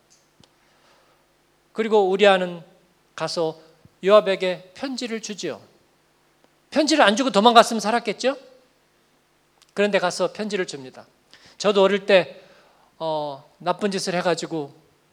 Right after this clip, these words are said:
선생님이 어머니 모셔오라고 그랬어요. 와, 제 어머니,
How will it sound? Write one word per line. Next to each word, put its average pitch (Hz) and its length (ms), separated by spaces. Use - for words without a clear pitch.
선생님이 175 640
어머니 185 320
모셔오라고 151 680
그랬어요. 139 520
와, - 80
제 - 140
어머니, 214 800